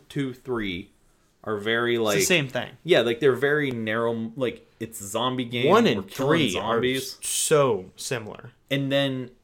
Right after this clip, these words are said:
Speaker 1: four came out, and it was very, like, it, it took the survival horror, and it went for more of an action. Like, I always joke, but I call it a B movie. It's, it's a great B movie because that's what it
Speaker 2: Yeah.
Speaker 1: is.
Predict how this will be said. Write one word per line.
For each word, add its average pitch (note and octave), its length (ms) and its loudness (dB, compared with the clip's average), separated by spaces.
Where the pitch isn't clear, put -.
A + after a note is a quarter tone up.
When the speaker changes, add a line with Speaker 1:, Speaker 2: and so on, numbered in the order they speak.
Speaker 1:
four G3 320 -2
came A#2+ 300 -6
out, A2 160 0
and A#2 80 -8
it B2 80 -2
was A#2 140 -8
very, C#3 280 -2
like, G#2+ 300 0
it, C3+ 160 -2
it B2+ 180 -4
took - 240 -6
the C3 60 -4
survival B2 440 -2
horror, C#3+ 260 -2
and G#2+ 100 -2
it F#2+ 60 -6
went A2+ 180 -6
for A#2+ 100 -10
more A2 180 -4
of G#2 60 -4
an F#2 160 -8
action. G#2+ 440 -2
Like, A2 180 -4
I D3+ 120 2
always C#3 220 4
joke, G#2+ 320 0
but G#2 120 -2
I F#2+ 80 -2
call A2+ 200 -6
it F#2+ 60 -4
a F2+ 40 -8
B F2 180 -6
movie. G2 360 -8
It's, - 180 -6
it's A#2 180 -6
a A#2 60 -4
great G2+ 320 -4
B F#2+ 160 -4
movie A#2 340 -2
because B2+ 320 -8
that's G2+ 300 -4
what G#2 180 -4
it F2 100 -4
Speaker 2:
Yeah. D#2+ 140 -6
Speaker 1:
is. C3 260 -6